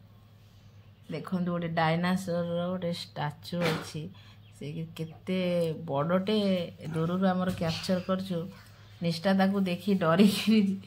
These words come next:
ବହୁତ ଭୟ କରି ଯାଇଛି, ମୋଟେ ତା ପାଖକୁ ଯାଉନି। ତାପରେ ଦେଖନ୍ତୁ, ପିଲାମାନେ ଖେଳିବା ଷ୍ଟାର୍ଟ କଲେ। ଆଉ ମତେ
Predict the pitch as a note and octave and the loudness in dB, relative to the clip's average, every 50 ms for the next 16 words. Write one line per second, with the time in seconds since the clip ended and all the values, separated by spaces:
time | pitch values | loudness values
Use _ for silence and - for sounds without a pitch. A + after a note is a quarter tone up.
0 | - - - - - - - - D#3 F3 G3 F#3+ F#3 E3 E3 E3 D3+ E3 F3 F3 | -18 -20 -20 -20 -20 -18 -10 -4 0 0 2 2 0 0 2 2 2 2 0 -2
1 | - D#3+ F#3 F3 D#3+ D#3+ E3 E3+ F#3 F#3+ G#3 - - - - - - - - - | -2 -2 0 0 0 0 0 0 0 -2 -2 -4 -6 -12 -16 -16 -16 -16 -16 -20
2 | - - - - - - - C#3+ F#3 F3 F3+ F#3 F3+ E3+ E3+ E3+ D#3+ D#3+ D#3+ - | -20 -18 -14 -12 -6 0 0 2 2 2 2 2 4 4 2 4 2 0 0 0
3 | - F3+ E3+ E3+ E3 D3 C#3 C#3 - - - - - - - - - - E3 D#3+ | -2 -2 2 2 4 2 2 0 -2 -6 -8 -10 -12 -12 -14 -8 -2 0 0 0
4 | E3 E3 E3+ E3+ D#3+ D3+ C#3+ E3+ F3 F#3 G3+ A#3 A#3 A#3+ - - - F3 E3 D#3+ | 0 0 -2 -2 -2 -2 -2 -2 -2 -2 -2 -4 -6 -6 -6 -6 -6 -4 -2 0
5 | D#3+ D#3+ D#3 D#3+ D3 - - E3 D3+ D#3+ D#3 D3 D#3 - - - A#2+ C#3 D3 - | 0 0 0 -2 -2 -2 -2 -2 0 0 0 0 -2 -4 -4 -6 -4 -6 -4 -2
6 | - - D#3+ E3+ F#3+ A3 A3+ - - - - - - - - - - - - - | 0 0 0 0 -2 -4 -6 -10 -16 -20 -20 -20 -20 -20 -20 -20 -20 -20 -20 -20
7 | - - - - - - - - - - - - - - - - - - - - | -18 -18 -20 -20 -20 -20 -20 -20 -20 -20 -20 -20 -20 -20 -20 -20 -16 -14 -12 -12
8 | - - - - - - - - - - - - - - - - - - - - | -12 -12 -14 -20 -20 -18 -18 -18 -18 -18 -20 -20 -20 -20 -20 -20 -20 -20 -20 -20
9 | - - - - - - - - - - - - - - - - - - - - | -20 -20 -20 -20 -20 -20 -20 -20 -20 -20 -20 -20 -20 -20 -20 -20 -20 -20 -20 -20
10 | - - - - - - - - - - E3+ E3+ F3+ F3 E3+ E3 D#3+ - - - | -20 -20 -20 -20 -20 -20 -20 -18 -14 -10 -8 -6 -6 -4 -6 -6 -8 -10 -14 -14
11 | - - E3+ F3 E3+ F3 - - F#3+ G3 | -8 -4 -2 -2 -2 -4 -2 2 4 6